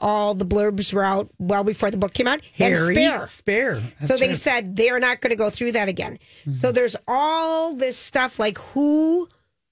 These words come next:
Speaker 1: who in pop culture would warrant a million books in print?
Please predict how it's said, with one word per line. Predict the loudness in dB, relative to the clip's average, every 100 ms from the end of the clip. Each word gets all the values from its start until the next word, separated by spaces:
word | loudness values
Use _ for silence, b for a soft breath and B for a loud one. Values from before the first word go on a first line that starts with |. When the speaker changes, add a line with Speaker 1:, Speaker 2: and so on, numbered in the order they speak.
| _ _ _ _ _ _
Speaker 1:
who | 0 2 4 2
in | 0 0
pop | 0 0 0
culture | -2 -2 -2 -2 -2 -2 -4 -8 _ _ _ _ _ _
would | -2 2 2 2
warrant | 2 2 0 0 -4 -6 -10 _ _ -4
a | 0
million | 2 4 2 2 0 0 -2
books | -2 -4 -10 -8 -2
in | -2 -2 _ -8
print? | -2 -2 -2 -6 -10